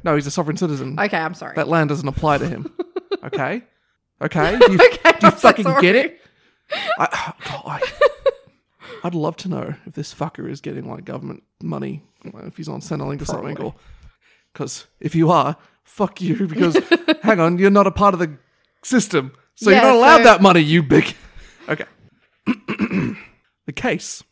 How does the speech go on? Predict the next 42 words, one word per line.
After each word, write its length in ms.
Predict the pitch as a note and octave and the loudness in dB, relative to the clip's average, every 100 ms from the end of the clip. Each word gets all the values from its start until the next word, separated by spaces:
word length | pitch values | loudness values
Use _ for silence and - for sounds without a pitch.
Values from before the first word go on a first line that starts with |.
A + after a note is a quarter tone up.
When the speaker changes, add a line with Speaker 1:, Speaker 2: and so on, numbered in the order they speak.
| _ | _
Speaker 1:
went 160 | D3 C#3 | -14 -8
all 120 | A3 | -6
the 60 | G#3+ | -4
way 160 | E3+ D3+ | -6 -8
to 100 | D3 | -10
the 60 | |
South 260 | C3+ F#3 F3+ | -10 -8 -8
Australia 400 | E3+ E3 D3 C#3+ | -10 -8 -8 -8
Supreme 420 | - C#3+ D3+ C#3 | -10 -10 -8 -8
Court. 280 | B2+ B2 - _ - | -10 -10 -12 _ -10
Speaker 2:
Are 100 | A#3+ - | -8 -2
you 140 | G#4+ | -4
serious? 800 | - - C#4 F4+ F4 E4+ E4 D#4+ | -4 -8 -10 -6 -4 -4 -6 -4
How 160 | D4 C#4 | 0 0
Speaker 1:
Yes. 140 | F#4+ | -2
Speaker 2:
did 80 | F#4 | -8
this 80 | F#4 | -6
not 140 | E4+ | -4
get 200 | D4 C#4+ | -4 -4
thrown 260 | B3+ B3+ B3 | -2 0 0
out 240 | A#3 - | -2 -4
straight 400 | - B3+ A3+ A#3+ | -12 -2 2 2
away? 400 | A3+ G#3 G3+ F#3+ | 2 0 -2 -2
Speaker 1:
So 40 | |
just 180 | D3+ D#3 | -4 -6
to 60 | - | -6
be 80 | C#3+ | -6
clear, 200 | - D3+ | -4 -2
that's 180 | D#3 - | -2 -6
the 100 | D#3+ | -6
court 220 | - D3+ | -4 -6
with 120 | C#3+ | -6
pepperoni, 440 | - D#3 C#3+ C#3+ C#3+ | -8 -6 -6 -4 -6
sausage, 380 | - D#3 C#3 C#3+ | -8 -8 -10 -10
bell 180 | C#3+ | -10
peppers, 280 | C#3 C3 C3 | -8 -12 -12
onions, 320 | C#3 C#3+ C3+ | -10 -10 -10
and 100 | C#3+ | -10
olives. 300 | C#3 G3 - - _ _ _ _ - | -10 -10 -12 -20 _ _ _ _ -12
Speaker 2:
Oh, 160 | G3 F3 | -10 -8
definitely, 440 | E3 - - G#3+ | -10 -12 -10 -10
definitely. 500 | G#3+ F3+ - A#3+ C#4+ | -8 -10 -10 -12 -14